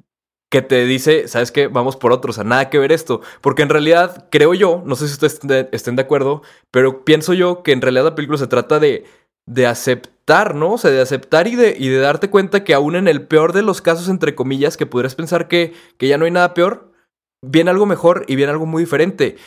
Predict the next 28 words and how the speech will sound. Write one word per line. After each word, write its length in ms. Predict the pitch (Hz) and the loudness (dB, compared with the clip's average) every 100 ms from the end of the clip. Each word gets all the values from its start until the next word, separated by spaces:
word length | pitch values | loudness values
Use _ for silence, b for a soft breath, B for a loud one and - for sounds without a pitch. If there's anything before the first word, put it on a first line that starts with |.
| B | B
Y 80 | 127 | -2
empezamos 460 | 156 156 156 160 180 | 0 0 0 0 0
a 40 | |
apreciar, 380 | 214 160 151 160 | 0 -2 2 2
o 40 | 165 | 0
sea, 140 | 156 | -4
por 100 | 135 | -6
ejemplo, 260 | 156 151 156 | -6 -4 -4
yo, 220 | 156 - | -4 -4
a 100 | 127 | -4
mí 100 | 131 | 0
me 80 | 156 | 0
pasó 240 | 160 143 | 0 -2
que 260 | 131 135 - | -8 -12 -8
al 120 | - 123 | -4 -2
darle 200 | 131 151 | 0 0
una 140 | 175 | -2
segunda 320 | 175 131 143 | -2 -4 -2
vista 220 | 156 156 165 | -2 0 -2
a 20 | |
la 100 | 151 | -2
película, 520 | 131 131 151 156 196 B B B - | -4 -4 -2 -2 -2 B B B -4
empecé 340 | 147 139 131 | -2 0 0
a 20 | |
apreciar 360 | 139 170 185 180 | -2 -2 0 0
momentos 480 | 180 180 180 180 190 | 0 -2 -2 -2 -2
muy 300 | 170 180 214 | 0 0 2
bonitos 680 | 226 226 214 233 262 - | 0 0 -2 -4 -4 -10